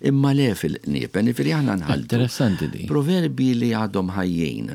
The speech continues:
Speaker 1: u għadna nisimgħuhom. Imbagħad proverbi bħal dan li ntilfu.
Speaker 2: Ma trid tispjega ftit da.
Speaker 1: Mela, kun puntwali u preċis,
Speaker 2: Mhm.
Speaker 1: jiġifieri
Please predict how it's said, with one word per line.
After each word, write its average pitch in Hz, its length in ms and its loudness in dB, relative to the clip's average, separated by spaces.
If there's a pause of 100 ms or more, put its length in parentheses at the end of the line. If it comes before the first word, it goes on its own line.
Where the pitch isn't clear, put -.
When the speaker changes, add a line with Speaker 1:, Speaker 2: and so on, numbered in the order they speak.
Speaker 1:
u 85 180 -4
għadna 78 240 -4
nisimgħuhom. 78 720 -6
Imbagħad 202 240 -6
proverbi 104 580 -2
bħal 123 380 -6
dan 92 320 2 (320)
li 95 220 0
ntilfu. 76 500 -2 (140)
Speaker 2:
Ma 127 180 0
trid 190 160 0
tispjega - 480 -6
ftit - 320 -10
da. - 160 -8 (140)
Speaker 1:
Mela, 85 340 2 (1000)
kun 170 220 6 (100)
puntwali 151 720 4
u - 160 0
preċis, 104 560 0
Speaker 2:
Mhm. 107 160 4
Speaker 1:
jiġifieri 76 340 -2